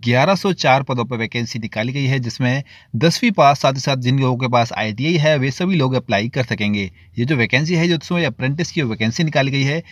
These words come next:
जो कि समय समय पर कंटिन्यू रेलवे की ओर से जारी की जाती हैं। डिटेल में बताऊंगा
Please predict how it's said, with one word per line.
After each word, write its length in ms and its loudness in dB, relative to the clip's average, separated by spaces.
जो 100 2
कि 120 2
समय 260 2
समय 240 0
पर 180 2
कंटिन्यू 480 0
रेलवे 260 2
की 140 -4
ओर 120 -2
से 200 -2
जारी 280 0
की 180 -4
जाती 340 -4
हैं। 200 -4
डिटेल 280 0
में 140 2
बताऊंगा 480 4